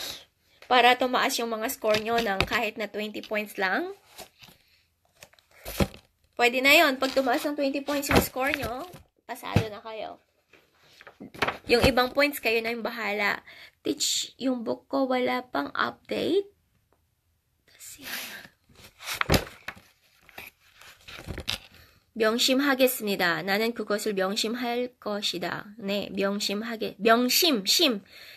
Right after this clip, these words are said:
시옷 po, 시옷. 잠깐만, 어딨지? Tatiana de Guzman part. Ma'am, bakit hindi,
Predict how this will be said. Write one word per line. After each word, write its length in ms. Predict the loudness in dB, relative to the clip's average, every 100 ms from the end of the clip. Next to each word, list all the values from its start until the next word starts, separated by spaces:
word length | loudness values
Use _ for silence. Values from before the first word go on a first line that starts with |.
| -12
시옷 500 | 0 4 8 6 6
po, 160 | 0 2
시옷. 400 | 2 2 0 -2 -12 -18 -20 -12
잠깐만, 680 | 0 4 6 8 8 6 2
어딨지? 640 | -2 -2 -2 0 2 2 0 _ _ -20 -20 _ 2
Tatiana 720 | 4 4 2 4 6 6 4
de 120 | 2
Guzman 480 | 2 2 4 4 2
part. 440 | 0 4 6 4 -2 -20 _ _ -20 -20 -20 -20 -20 -20 -20 _
Ma'am, 160 | 6 8
bakit 320 | 10 10 8
hindi, 280 | 8 10 8